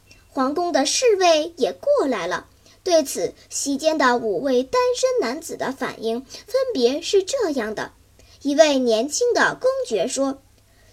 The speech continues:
：“怎么了，公主殿下？有人非礼你吗？”一位风流潇洒的诗人说：“我刚刚站起来时，只不过不小心碰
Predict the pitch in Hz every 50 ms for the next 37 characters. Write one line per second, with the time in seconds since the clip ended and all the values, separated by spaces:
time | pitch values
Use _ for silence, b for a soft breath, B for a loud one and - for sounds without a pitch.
0 | b b - 320 269 214 - 330 415 508 571 - _ - 415 359 349 - 294 254
1 | - 311 277 294 - 349 277 233 - B B B B - 359 330 311 285 277 254
2 | 269 294 370 - - 587 587 622 587 403 302 285 277 277 277 247 226 190 208 240
3 | 247 269 - _ _ _ _ b b b b b b b b b - 285 294 311
4 | 359 330 311 320 - - 508 523 539 453 302 240 247 349 370 - - 539 554 571
5 | 554 - 349 269 - - - 208 - - - - 539 494 370 233 214 254 - 302
6 | 302 294 302 294 - _ b b b b b b b b b b - 294 277 269
7 | 277 277 - 403 415 403 427 415 415 415 - 554 587 571 415 - - 277 240 220
8 | 240 285 - - 254 247 262 302 B B B B - 440 381 392 392 381 - 427
9 | 415 392 392 403 392 - 453 - 349 226 277 285 - 381 370 370 392 - -